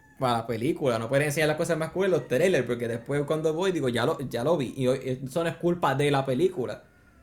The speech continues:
Pero es como me pasó con Suicide Squad, que era como que los mejores chistes están en el trailer. So, cuando voy entonces a ver la película,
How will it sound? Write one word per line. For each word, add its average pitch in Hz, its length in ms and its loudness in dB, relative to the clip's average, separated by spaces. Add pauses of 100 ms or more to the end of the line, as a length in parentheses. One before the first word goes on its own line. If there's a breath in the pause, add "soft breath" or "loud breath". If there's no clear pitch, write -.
(100)
Pero 123 380 4
es 127 160 0
como 165 340 0
me 143 140 0
pasó 127 340 -2
con 175 380 -4
Suicide 180 320 0
Squad, 160 380 -2
que - 140 -6
era 123 140 -2
como 135 180 -2
que 127 160 -4
los 117 240 -4
mejores 120 440 0
chistes 175 500 -4
están 120 380 -4
en 151 160 -4
el 120 160 -6
trailer. 120 500 -4
So, 123 180 -10
cuando 117 400 -6
voy 117 400 -4
entonces 131 440 -4
a 131 80 -4
ver 123 100 -2
la 127 100 -4
película, 139 600 -2